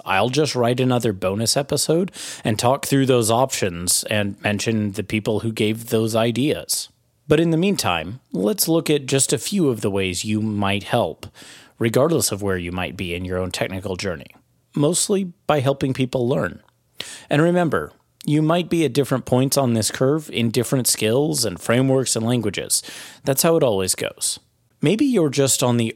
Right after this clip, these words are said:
early side of the learning curve yourself. That's not just okay, it's great, actually. You have some specific things you can offer to others, both just behind you and far ahead of you,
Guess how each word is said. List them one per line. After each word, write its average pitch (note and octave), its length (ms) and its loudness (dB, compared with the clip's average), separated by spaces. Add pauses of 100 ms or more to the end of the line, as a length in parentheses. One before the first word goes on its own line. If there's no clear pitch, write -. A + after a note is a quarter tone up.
early A2+ 320 2
side F#2+ 320 -2
of G2 100 -8
the G#2+ 120 -2
learning F#2+ 420 -2
curve F#2 260 -4
yourself. - 600 -6 (580)
That's C#3 240 2
not B3+ 160 2
just D#3 300 0
okay, A#2 640 0 (100)
it's - 300 -4 (160)
great, A2 580 0
actually. D#2+ 720 -8 (560)
You F3+ 200 2
have A#3+ 240 0
some B2+ 220 2
specific - 540 0
things A2 320 0
you A2+ 80 0
can A2+ 160 0
offer A2 300 0
to A2+ 180 0
others, F#2 340 -4
both A2 420 0
just A2+ 240 0
behind A#2 380 0
you A#3 220 0 (400)
and G#3 400 0 (200)
far F#3+ 300 2
ahead F3+ 240 2
of G2+ 120 -2
you, D#2+ 200 -8